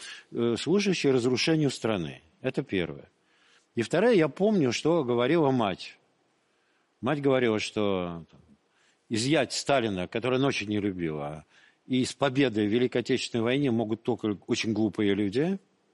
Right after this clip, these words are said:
Говорит, «Попробуйте, победите вес верховного главнокомандующего». Говорила о том, что он человек очень талантливый. И, а главное, говорил, мы в Москве, когда номенклатура побежала в октябре сорок первого года,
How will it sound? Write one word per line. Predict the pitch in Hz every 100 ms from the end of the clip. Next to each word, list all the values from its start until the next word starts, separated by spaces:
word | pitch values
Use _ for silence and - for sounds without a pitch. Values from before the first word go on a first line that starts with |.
| _ _ _ _ _ _ _ _ _ _ _ _ _ _ -
Говорит, | 98
«Попробуйте, | - 117 160 135 120
победите | 110 117 113 117 180 170 139
вес | 120 104 131 143
верховного | 127 123 131 117 107
главнокомандующего». | 104 110 107 110 92 76 76 - _ _ _ _ _ _ _ -
Говорила | 110 190 175
о | 139
том, | 127
что | 113
он | 120
человек | 139 113
очень | 120 135
талантливый. | 120 156 208 240 - 196 185 196 _ _ _ _ _ _ _ -
И, | 135
а |
главное, | 123 202 208 160
говорил, | 139 127 123
мы | 165 156
в |
Москве, | 135 143 - - 156 117
когда | - 120 131 113
номенклатура | 117 131 135 123 143 143 151 110
побежала | 92 120 143 131 127 104 104
в |
октябре | 101 - 135 127
сорок | - 113 101
первого | 139 117 120
года, | 185 233 127 90